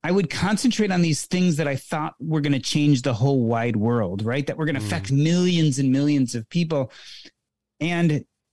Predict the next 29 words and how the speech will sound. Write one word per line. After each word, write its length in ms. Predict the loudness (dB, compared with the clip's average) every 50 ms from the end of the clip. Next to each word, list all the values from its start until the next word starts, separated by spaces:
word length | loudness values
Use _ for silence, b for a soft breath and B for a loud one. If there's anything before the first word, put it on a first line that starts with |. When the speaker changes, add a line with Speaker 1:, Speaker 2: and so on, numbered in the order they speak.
| _ _ _ _ _ _ _ _ _ _ _ _ _
Speaker 1:
I 140 | -6 -6 -4
found 300 | -4 -2 0 2 2 2
that 140 | 2 0 0
took 200 | -2 0 2 2
away 380 | 2 4 4 2 2 2 0 -2
from 360 | -2 -2 0 2 4 4 4
the 120 | 4 2
joy 640 | 0 0 0 0 2 2 2 2 2 0 0 0 -2
of 260 | -2 -2 -4 -4 -2
doing 400 | 0 2 2 4 4 4 4 2
what 140 | 0 0 0
I 100 | 0 -2
was 180 | -2 -2 -2 -2
doing. 460 | 0 0 2 2 2 2 2 0 0 0
And 220 | 0 2 2 2
nowadays 580 | 2 2 0 0 0 0 0 0 0 -2 -2 -2
I 100 | -2 -4
focus 460 | -4 -2 -2 -2 0 -2 -2 -2 0
more 260 | 0 0 0 0 0
on 280 | -2 -2 -2 0 0 0
how 240 | -2 0 -2 -2 0
can 140 | 0 0 0
I 80 | 0
affect 360 | -2 -2 -2 -4 -6 -4 -2
those 160 | -2 -2 -2 -2
people 240 | -2 -2 -2 -2 -2
directly 560 | 0 0 0 -2 -2 -2 -2 0 0 0 0
around 520 | 0 0 0 0 0 0 2 2 4 4
me 300 | 4 4 4 2 2 0